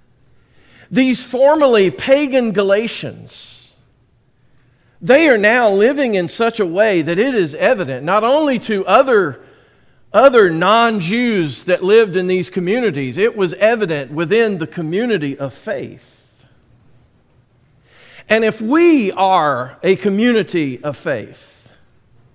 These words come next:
then we also have received the Spirit. And the Spirit is in us, and the Holy Spirit is among us.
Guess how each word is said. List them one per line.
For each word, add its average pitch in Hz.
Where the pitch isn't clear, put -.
then 226
we 262
also 240
have 175
received 165
the 165
Spirit. -
And 220
the 208
Spirit 262
is 202
in 330
us, -
and 202
the 214
Holy 262
Spirit 240
is 196
among 226
us. -